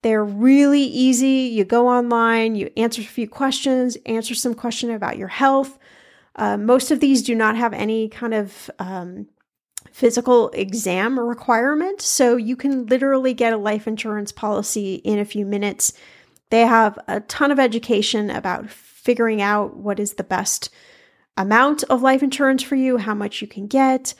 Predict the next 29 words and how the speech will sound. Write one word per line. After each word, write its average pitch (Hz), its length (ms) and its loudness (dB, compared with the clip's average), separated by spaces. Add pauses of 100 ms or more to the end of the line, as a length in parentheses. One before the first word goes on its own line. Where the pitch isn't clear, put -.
(360)
Um, 196 540 -4
but 240 180 2
it's, 269 240 -2 (100)
it's 254 160 -2
super 320 560 2
affordable 254 640 2
term 254 280 -2
life 247 260 0
insurance. 233 880 0
Um, 196 520 -6
you 226 120 -4
can 226 180 -4
buy 226 520 2
ten-year, 247 680 2 (320)
fifteen-year, 254 600 2
twenty-year, 233 580 0
or 196 140 -4
thirty-year 226 640 -2
term 240 300 -4
plan. 233 560 -2 (540)
And 226 460 4
again, 247 640 2
if 233 120 2
someone 277 400 2
is 262 300 -2
economically 233 680 -2
dependent 208 540 -4
on 240 200 -4
you 262 440 0